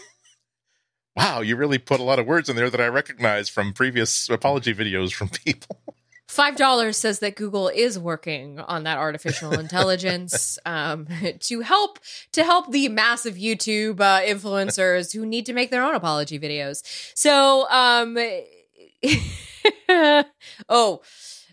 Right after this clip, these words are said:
Speaker 2: okay. You did, you did add that note in here. I see. I think you added that after the fact. Um, yes. So Shane Dawson recently has been, uh, called out for the fact that he pretended to, yeah,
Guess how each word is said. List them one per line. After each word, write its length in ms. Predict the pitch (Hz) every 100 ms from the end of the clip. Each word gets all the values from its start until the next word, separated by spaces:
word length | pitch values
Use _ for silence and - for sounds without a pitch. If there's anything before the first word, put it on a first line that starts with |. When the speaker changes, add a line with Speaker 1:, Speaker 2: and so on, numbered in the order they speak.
| -
Speaker 2:
okay. 260 | 180 175 147
You 220 | - 196
did, 360 | 170 214 190 -
you 100 | 214
did 180 | 208 202
add 240 | 165 180
that 180 | 170 -
note 220 | 170 151
in 140 | 113 165
here. 240 | 165 151
I 160 | 143 165
see. 340 | - 160 131
I 100 | 120
think 200 | 175 202
you 80 | 196
added 240 | 156 175
that 140 | 160 151
after 300 | 123 151 151
the 100 | 135
fact. 500 | - 139 139 - - -
Um, 560 | 160 135 107 104 - -
yes. 340 | 196 202 170 -
So 200 | - 202
Shane 320 | - 294 302
Dawson 520 | 247 226 214 214 196
recently 580 | 196 220 214 185 196 180
has 160 | 180 170
been, 340 | 175 170 165 - - _ -
uh, 380 | 175 165 165 160 185 190 _ 185
called 360 | - - 254 240
out 180 | 220 175
for 100 | 196
the 100 | 185
fact 440 | - 180 175 -
that 140 | 185 185
he 320 | - 185 170
pretended 540 | 170 180 208 202 170
to, 480 | - 196 175 165 160 - _ _ _ _ _ _ -
yeah, 220 | 370 208